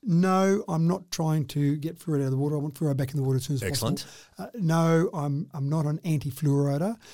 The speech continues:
Speaker 1: It's all the science there to say that it's a good idea to have fluoride in the water.
Speaker 2: Agreed.
Speaker 1: But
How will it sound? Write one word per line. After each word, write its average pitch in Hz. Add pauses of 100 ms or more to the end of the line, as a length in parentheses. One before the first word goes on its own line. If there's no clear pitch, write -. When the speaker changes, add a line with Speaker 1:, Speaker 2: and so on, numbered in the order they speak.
(380)
Speaker 1:
It's 147
all 165
the 156
science 156
there 143
to 135
say 139
that 139
it's 165
a 165
good 131
idea 135
to 131
have 131
fluoride 139
in 131
the 131
water. 147
Speaker 2:
Agreed. - (380)
Speaker 1:
But 170